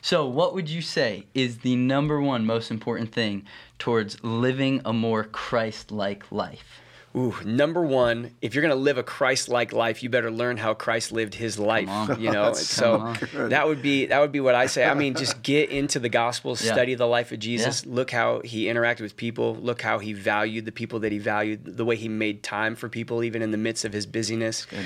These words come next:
Speaker 2: the way he knew scripture, the way he retreated for prayer. Uh, I think that he gives us a lot to, uh, you know, both in the way he taught, but also in the things that he modeled.
Speaker 1: Yeah.
Speaker 2: You better learn
Speaker 1: One
Speaker 2: it.
Speaker 1: of those things that's simple,
Speaker 2: Yep.
Speaker 1: but not easy.
Speaker 2: Yeah.
Speaker 1: It's simple.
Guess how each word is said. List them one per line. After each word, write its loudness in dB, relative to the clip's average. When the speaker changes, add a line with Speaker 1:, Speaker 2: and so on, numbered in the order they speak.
Speaker 2:
the -4
way 4
he -2
knew 0
scripture, -2
the -2
way 2
he -4
retreated 0
for -8
prayer. 2
Uh, -2
I 0
think -6
that 0
he -6
gives -2
us -2
a 0
lot 0
to, -6
uh, -2
you -6
know, -2
both -2
in -6
the -2
way 2
he -8
taught, -2
but 2
also 0
in -4
the -6
things -6
that -6
he -6
modeled. -4
Speaker 1:
Yeah. -10
Speaker 2:
You -6
better 0
learn -2
Speaker 1:
One 4
Speaker 2:
it. 2
Speaker 1:
of 2
those 0
things 0
that's -6
simple, -2
Speaker 2:
Yep. 0
Speaker 1:
but 0
not 2
easy. -10
Speaker 2:
Yeah. 0
Speaker 1:
It's -4
simple. -4